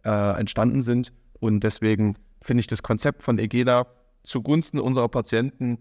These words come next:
so extrem hilfreich und toll und möchte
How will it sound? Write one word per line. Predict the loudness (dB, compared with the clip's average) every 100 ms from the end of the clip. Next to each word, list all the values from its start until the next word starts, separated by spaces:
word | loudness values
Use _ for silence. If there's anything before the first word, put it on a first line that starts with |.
| _ _ _
so | -4 -2
extrem | -2 -4 -2 0
hilfreich | 0 -2 2 0 2
und | 0
toll | 2 2 0 -6 _
und | -4 0 2
möchte | 0 0 0 0 0